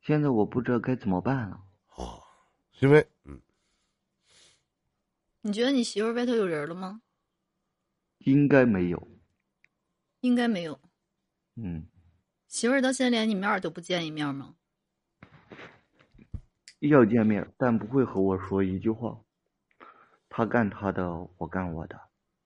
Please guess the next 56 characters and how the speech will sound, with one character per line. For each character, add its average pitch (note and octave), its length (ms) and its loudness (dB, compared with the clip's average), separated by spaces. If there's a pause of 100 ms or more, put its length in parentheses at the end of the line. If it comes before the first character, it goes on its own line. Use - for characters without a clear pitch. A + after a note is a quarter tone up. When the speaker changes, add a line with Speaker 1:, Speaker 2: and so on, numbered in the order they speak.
(380)
Speaker 3:
你 F3 100 -20
外 A3+ 180 -2
头 A3 80 -4
有 E3+ 140 -2
人 D3 240 -4
了？ D#3 220 -8 (720)
Speaker 1:
我 F#2 260 2
外 B2+ 160 8
面 A2+ 220 2
也 F2 100 -2
没 E2+ 160 -4
人 E2 280 -2
啊。 - 80 -12 (1500)
Speaker 3:
有 G3+ 200 0
没 A3 120 2
有 B3 140 0
去 G#3 200 -4
跟 A3+ 200 0
媳 E3 220 -2
妇 F#3+ 60 -2
儿， G3+ 100 0
就 F#3+ 120 -2
是 F#3 60 -2
说 F3 440 0
认 G3 260 -2
真 G3 160 -4
的 D#3+ 140 -2
去 D#3 120 -6
谈 B2+ 380 -8
一 D#3 60 -8
下 D3 280 -12 (200)
你 D#3 120 -12
们 D#3+ 200 -8
夫 F3+ 160 -14
妻 F3+ 160 -8
之 F3 160 -14
间 F3 180 -8
的 D#3 80 -6 (100)
这 D3 160 -8
些 D#3+ 120 -8
问 D#3+ 240 -8
题？ - 260 -20 (1160)
你 G3 100 0
们 B3 100 4
俩 A#3 140 4
结 G3 180 0
婚 A#3+ 220 0
十 F#3 220 -4
年， F3+ 180 -2
孩 D#3+ 220 -4
子 G#3 100 -2
今 G3 100 -8
年 E3+ 140 -4
多 C#3 140 -4
大 C#3+ 260 -4
了？ C3 160 -8